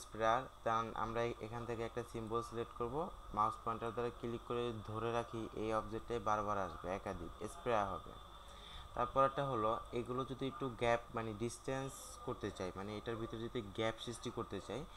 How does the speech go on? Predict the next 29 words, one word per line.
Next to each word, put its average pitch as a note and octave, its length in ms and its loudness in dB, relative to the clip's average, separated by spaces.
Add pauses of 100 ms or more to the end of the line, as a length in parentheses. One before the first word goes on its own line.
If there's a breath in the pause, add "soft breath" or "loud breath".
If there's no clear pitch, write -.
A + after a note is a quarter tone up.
(260 loud breath)
সেকেন্ডটা A2+ 420 -2
সিলেক্ট A2+ 300 -2
করে A#2+ 140 0 (100)
just A2+ 260 0
আমরা G#2+ 220 -2
মাউস G#2 260 2
পয়েন্টার A2 280 -2
দ্বারা G#2+ 160 -2
এটাকে A2 240 -6 (260)
ক্লিক A2 300 0
করব, E2+ 160 -4 (160)
দেখেন A#2 240 -6 (520 loud breath)
গ্যাপ A#2+ 280 8
হয়ে A2 200 0
গেছে। - 220 -8 (580 loud breath)
তারপরটা C3 520 4
হলো, C3 140 4 (260)
এটাকে B2 260 2
যদি B2+ 120 -2 (100)
অ্যাডজাস্ট B2 500 4
করতে A2 300 -2
চাই, F2 220 -4
মানে A2+ 160 -4 (440 loud breath)
চাপায় C#3+ 380 2
নিয়ে C3 180 -2
আসতে - 260 -8
চাই, G#2+ 140 -2 (140)
then A2+ 220 0
এখান G#2+ 180 -6